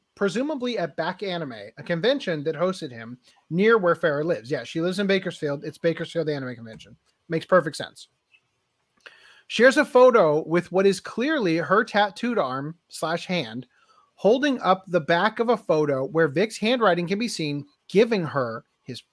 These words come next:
personal email. Oh, so scandalous. Oh, wait a minute. Vic the Wop at A O L dot com. Hold on.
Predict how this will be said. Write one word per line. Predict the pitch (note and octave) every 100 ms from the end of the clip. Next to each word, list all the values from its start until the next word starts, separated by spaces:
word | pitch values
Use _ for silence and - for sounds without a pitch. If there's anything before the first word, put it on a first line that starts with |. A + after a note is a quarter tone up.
| _
personal | - - - D#3 F#3+ F#3 B2+ A2 D3
email. | G3+ E3 A2+ -
Oh, | A3 F3
so | - - B3 G#3+
scandalous. | F#3+ - A3 A#3 A3+ E3 A2+ - - - _ - C4+ - - - - _ - _ _ _ _
Oh, | F#3+
wait | F#3+ G#3+
a |
minute. | G3 E3+ C3 -
Vic | C3+ G3+ G#3
the | G#3+
Wop | F3 E3+ G#3 G3
at | F#3+
A | E3+ F#3
O | F#3+
L | F#3+ F#3
dot | D#3 E3+ -
com. | - D#3+ F#3 G#3
Hold | E3 F#3 F3+
on. | F3 C#3+